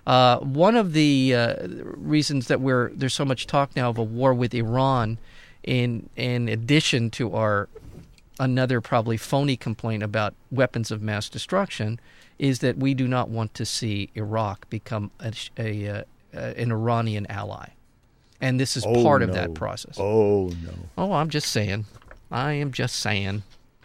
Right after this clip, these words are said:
Speaker 2: That would be disastrous.
Speaker 1: And how is Iran is responding, you ask?
Speaker 2: How
Speaker 1: Uh,
Speaker 2: are they
Speaker 1: well, the
Speaker 2: responding, Mike?
Speaker 1: tensions between the United States and Iran are, have led to a standoff over economic sanctions the United States is
Speaker 2: Oh,
Speaker 1: p-,
Speaker 2: yeah.
Speaker 1: proposing,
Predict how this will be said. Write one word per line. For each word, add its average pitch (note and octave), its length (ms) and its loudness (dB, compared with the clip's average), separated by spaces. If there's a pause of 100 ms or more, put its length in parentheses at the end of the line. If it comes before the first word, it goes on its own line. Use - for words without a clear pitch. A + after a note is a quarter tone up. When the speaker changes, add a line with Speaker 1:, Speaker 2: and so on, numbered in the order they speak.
(340)
Speaker 2:
That G#2 300 -8
would F#2+ 160 -4
be F#2+ 140 -4
disastrous. G2 640 -4
Speaker 1:
And D3 100 6
how F3+ 200 6
is E3 100 4
Iran E3 360 4
is - 200 -4
responding, A2 480 -4
you G2+ 140 -4
ask? G2 400 -6 (460)
Speaker 2:
How A#3 120 -2
Speaker 1:
Uh, A#3 200 6
Speaker 2:
are E3+ 120 4
they A2+ 160 0
Speaker 1:
well, G2 40 -8 (400)
the F3 80 6
Speaker 2:
responding, D#3 100 4
Mike? A2+ 120 -4
Speaker 1:
tensions F#3 560 4
between A#2+ 340 -2
the A2+ 60 2
United G#2 240 0
States G#2 380 -2
and G#2+ 80 -2
Iran G#2 320 0
are, A2 240 0
have A#2 180 -2
led C3+ 200 0
to C3+ 100 -4
a A#2+ 40 0
standoff A#2+ 680 0 (440)
over B2+ 200 0
economic B2+ 480 2
sanctions D3 460 0
the - 100 -6
United G#2+ 260 2
States - 280 -4
is A2+ 80 0
Speaker 2:
Oh, B2+ 340 2
Speaker 1:
p-, A2 60 -2
Speaker 2:
yeah. F#2 60 -2
Speaker 1:
proposing, A#2 720 4